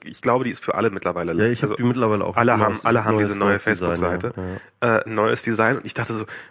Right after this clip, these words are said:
Speaker 1: okay, habe ich jetzt einfach aufgrund dessen, dass ich mich im selben Netzwerk aufgehalten habe, bin ich jetzt deswegen ein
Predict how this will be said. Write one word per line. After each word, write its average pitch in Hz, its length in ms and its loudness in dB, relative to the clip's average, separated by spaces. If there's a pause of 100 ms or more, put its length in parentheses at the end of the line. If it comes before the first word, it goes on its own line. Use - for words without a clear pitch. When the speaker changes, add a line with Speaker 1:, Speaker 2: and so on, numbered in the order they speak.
Speaker 1:
okay, - 420 -4
habe 104 120 2
ich - 80 -6
jetzt - 240 -2
einfach 123 240 0
aufgrund 135 460 -4
dessen, 135 240 2
dass 127 160 -6
ich 127 60 -4
mich 123 140 -6
im 117 100 -2
selben 117 240 2
Netzwerk 127 360 -2
aufgehalten 107 640 -2
habe, 117 400 2
bin 123 220 -6
ich 131 160 -8
jetzt - 260 -8
deswegen 123 540 0
ein 113 420 0